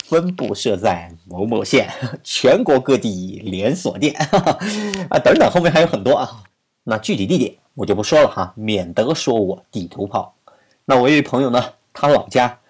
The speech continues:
所在的那个县哈，就专门干电信诈骗。据他说，他们那儿的老百姓哈，那并不觉得电信诈骗那是犯罪行为，就是一个普通的正常的职业而已，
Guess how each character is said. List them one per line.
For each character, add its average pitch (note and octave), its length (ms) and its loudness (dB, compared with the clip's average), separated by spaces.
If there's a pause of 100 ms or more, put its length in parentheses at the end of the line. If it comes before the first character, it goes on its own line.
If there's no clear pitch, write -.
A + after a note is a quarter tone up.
(440)
所 F#3+ 320 0
在 F#3 180 4
的 G#2 100 0
那 B2+ 100 -2
个 D#3 100 -2
县 - 400 0
哈， F#2+ 340 0 (100)
就 - 100 -16 (120)
专 G#4+ 200 0
门 B3 140 0
干 A2 380 2
电 D3 260 0
信 A#2+ 240 -2
诈 A#2+ 200 2
骗。 - 260 -4 (480)
据 D#3+ 200 -2
他 A3 340 -2
说， A2+ 440 2 (560)
他 C4+ 160 0
们 G4 100 2
那 E4 100 6
儿 D#3 60 6
的 A2 100 2
老 A2 140 6
百 C3 100 2
姓 G#2+ 220 -2
哈， F#2+ 240 -6
那 F#3 100 0 (140)
并 C#4 260 4
不 G#2+ 200 -4
觉 G2 260 -6
得 B2 100 2
电 A#2 240 0
信 A#2 200 -6
诈 B2+ 180 0
骗 A2 300 -4
那 C3 40 -4
是 - 140 -6
犯 B2+ 300 -4
罪 B3+ 200 -2
行 - 280 -6
为， F#3 220 0 (540)
就 - 140 0
是 D#4 120 0
一 C4 40 4
个 C#4 100 4
普 - 320 -16
通 G#3+ 220 -2
的 - 220 -2 (120)
正 F#3+ 220 0
常 A2+ 180 -8
的 B2+ 80 -2
职 - 300 -6
业 C#3+ 400 0
而 F2+ 180 -6
已， F2+ 160 -10